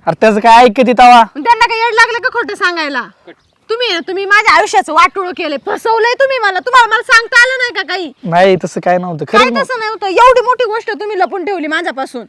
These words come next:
Speaker 2: मी तुम्हा-, काय ठेवलं का? मी सगळं सांगितलं ना तुम्हाला लग्नाच्या आधीच, माझं होतं नव्हतं सगळं सांगितलं मी. तुमच्यासारखं असं काही लपून ठेवलं नव्हतं. आणि काय खरं होतं ते सांगितलं होतं, जमलं होतं माझं स्थळ, हे पण सांगितलं होतं मी.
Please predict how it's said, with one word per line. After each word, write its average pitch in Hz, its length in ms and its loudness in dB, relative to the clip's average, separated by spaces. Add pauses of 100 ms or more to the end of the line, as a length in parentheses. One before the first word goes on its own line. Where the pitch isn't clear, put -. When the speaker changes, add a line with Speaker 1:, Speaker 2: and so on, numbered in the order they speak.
(640)
Speaker 2:
मी 370 100 -4
तुम्हा-, 466 400 0
काय 523 220 -2
ठेवलं 508 320 -2
का? 453 180 -6
मी 440 80 -6
सगळं 494 260 -6
सांगितलं 403 400 -4
ना 359 80 -6
तुम्हाला 381 320 -6
लग्नाच्या 349 420 -6
आधीच, 339 220 -8
माझं 370 240 -6
होतं 339 340 -6
नव्हतं 381 240 -8
सगळं 427 220 -6
सांगितलं 339 460 -8
मी. 285 140 -8
तुमच्यासारखं 403 540 -6
असं 370 180 -4
काही 359 160 -4
लपून 381 240 -6
ठेवलं 320 280 -4
नव्हतं. 339 280 -10 (480)
आणि 277 100 -6
काय 415 180 2
खरं 440 180 0
होतं 320 220 -6
ते 440 60 -10
सांगितलं 466 420 -4
होतं, 359 160 -8
जमलं 370 280 -6
होतं 311 180 -4
माझं 330 240 -8
स्थळ, 320 160 -6
हे 392 120 -4
पण 508 160 -6
सांगितलं 370 440 -4
होतं 294 180 -4
मी. 226 200 -12